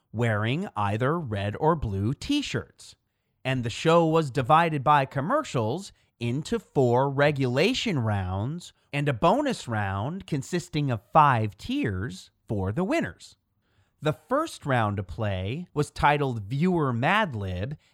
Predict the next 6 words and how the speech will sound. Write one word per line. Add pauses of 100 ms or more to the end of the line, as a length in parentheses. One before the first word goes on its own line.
(120)
and
featured
a
video
of (200)
a